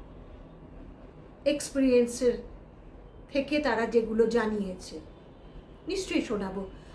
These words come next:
আর আপনাদেরকেও রিকোয়েস্ট করছি, আপনারা আমার ইমেল অ্যাড্রেসে পাঠান এগুলো।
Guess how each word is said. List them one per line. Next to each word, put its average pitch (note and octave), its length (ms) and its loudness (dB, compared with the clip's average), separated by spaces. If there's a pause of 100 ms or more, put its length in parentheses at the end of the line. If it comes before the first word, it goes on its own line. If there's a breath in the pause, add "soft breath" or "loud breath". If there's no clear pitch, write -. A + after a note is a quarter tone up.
আর D4+ 100 0
আপনাদেরকেও F4 600 4
রিকোয়েস্ট D#4+ 460 2
করছি, G#3 420 -2 (1040)
আপনারা D#4+ 300 -2
আমার D#4+ 260 2 (3500)
ইমেল C#4 260 6
অ্যাড্রেসে C4 420 -2
পাঠান G#3+ 380 -4
এগুলো। F#3 420 -10